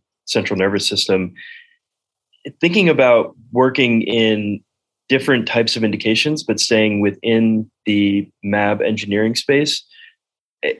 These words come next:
are there possible synergies? I, I mean, I come from a protein purification process development background.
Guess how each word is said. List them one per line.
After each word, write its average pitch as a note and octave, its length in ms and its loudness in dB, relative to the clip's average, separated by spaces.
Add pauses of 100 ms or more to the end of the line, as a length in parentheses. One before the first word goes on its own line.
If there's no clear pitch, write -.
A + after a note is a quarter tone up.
are D3 160 4
there F#3 180 4
possible D3 640 0
synergies? D3+ 880 -2
I, - 160 -2
I - 20 0
mean, A2+ 400 0 (1300)
I C3+ 140 0
come D3+ 180 0
from B2 180 0
a G#2 140 4
protein A2 420 -2
purification G2 640 -2
process - 440 -2
development G#2 480 0
background. B2+ 500 0